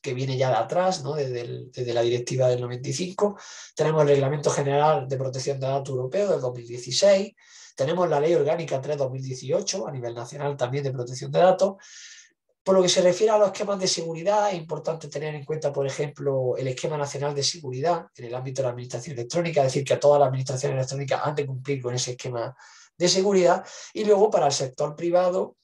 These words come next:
también hay que tener en cuenta la normativa iso sobre seguridad, distintas normativas iso que se prevén. Hay que decir, ya partiendo, podemos ya an-,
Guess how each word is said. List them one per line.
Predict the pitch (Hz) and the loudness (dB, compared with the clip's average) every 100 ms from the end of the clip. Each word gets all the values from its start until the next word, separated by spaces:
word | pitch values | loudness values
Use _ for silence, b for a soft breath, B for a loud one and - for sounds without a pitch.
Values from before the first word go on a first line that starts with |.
| - - | -16 -10
también | - 143 147 | -6 -4 -2
hay | 151 | -2
que | |
tener | 156 156 | -4 -6
en | |
cuenta | 151 156 165 | -6 -2 0
la | 156 | 0
normativa | 143 131 127 139 139 | -2 -8 -8 -2 0
iso | 139 170 | 0 0
sobre | - 135 127 | -2 -2 -6
seguridad, | - 117 117 147 151 | -6 -6 -2 0 -2
distintas | 120 139 131 135 | -4 -8 -8 -8
normativas | 135 135 131 139 127 | -6 -6 -2 -2 0
iso | 127 143 | -2 -4
que | 131 | -6
se | - | -6
prevén. | 110 107 - - B B B | -8 -8 -12 -20 B B B
Hay | 170 | 2
que | 196 208 | 6 6
decir, | 175 143 120 | 6 4 0
ya | 143 156 165 | 4 4 4
partiendo, | 131 - 143 139 131 123 123 127 | 2 0 -4 -2 0 0 0 -2
podemos | 127 123 135 | -2 0 0
ya | 135 131 107 - _ _ - | 0 0 -4 -10 _ _ -10
an-, | 127 | -10